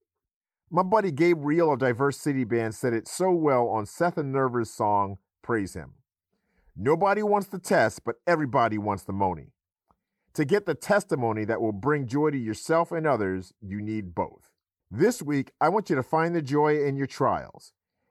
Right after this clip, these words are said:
Maybe it's the time you get to spend with family while staying at home. Maybe it's more time in the Word as you have more time to yourself. Maybe it's learning something in Adobe Premiere because you spent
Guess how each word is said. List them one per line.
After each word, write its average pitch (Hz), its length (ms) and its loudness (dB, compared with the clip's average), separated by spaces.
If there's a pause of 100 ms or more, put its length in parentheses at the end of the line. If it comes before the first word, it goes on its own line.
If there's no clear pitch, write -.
Maybe 180 320 2
it's 208 140 2
the 185 120 -2
time 185 320 -2
you 175 80 -2
get 175 180 -2
to 170 60 -10
spend 175 300 -4
with 170 160 0
family 165 360 -2
while 127 200 0
staying 135 340 0
at 117 120 -2
home. 98 260 -4 (640)
Maybe 180 260 2
it's 175 140 -2
more 165 260 0
time 185 320 -2
in 165 80 -2
the 151 80 0
Word 139 380 2
as 131 240 -2
you 156 100 0
have 135 140 0
more 139 260 0
time 131 320 -4
to 135 100 -8
yourself. 127 520 -2 (540)
Maybe 208 380 0
it's 214 160 -4
learning 185 320 0
something 139 320 -2
in 120 160 -2
Adobe 127 420 2
Premiere 113 520 -2 (180)
because 117 300 0
you 165 140 -2
spent 147 260 -2